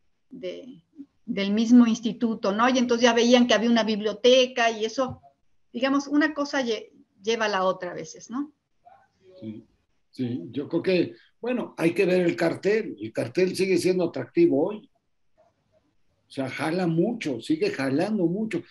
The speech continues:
Speaker 2: Y eso que de entonces para acá el erotismo ha crecido mucho. Bueno, este cartel es de campeonato. <laughs>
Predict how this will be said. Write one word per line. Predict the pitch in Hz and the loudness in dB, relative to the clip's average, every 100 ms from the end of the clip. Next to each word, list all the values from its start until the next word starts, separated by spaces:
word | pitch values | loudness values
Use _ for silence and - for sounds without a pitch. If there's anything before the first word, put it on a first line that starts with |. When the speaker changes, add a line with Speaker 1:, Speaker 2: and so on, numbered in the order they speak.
| - - | -20 -8
Speaker 2:
Y | 127 185 | 4 4
eso | 220 220 220 | 4 0 -4
que | 180 | -2
de | 165 147 | -2 -2
entonces | 156 180 185 196 208 | -4 -4 -2 -4 -6
para | - 180 143 | -6 -6 -6
acá | 139 147 | -6 -4
el | 160 208 | -4 -2
erotismo | 180 147 - 165 196 | -2 -4 -6 -8 -8
ha | 196 | -10
crecido | 151 135 160 147 | -10 -6 -6 -4
mucho. | 123 147 220 220 156 - _ _ | -4 -4 -6 -6 -6 -8 _ _
Bueno, | 170 226 233 - _ _ _ _ _ _ _ _ _ | -10 -8 -8 -12 _ _ _ _ _ _ _ _ _
este | - - | -20 -18
cartel | 135 185 190 185 | -12 -8 -6 -2
es | 180 | 0
de | 165 | -2
campeonato. | - 113 113 110 117 151 170 92 - _ _ _ _ _ _ _ _ _ _ _ _ - _ _ _ _ | -4 -6 -4 -4 -4 -6 -6 -10 -12 _ _ _ _ _ _ _ _ _ _ _ _ -20 _ _ _ _
<laughs> | - - - - - - - | -18 -14 -12 -12 -12 -14 -18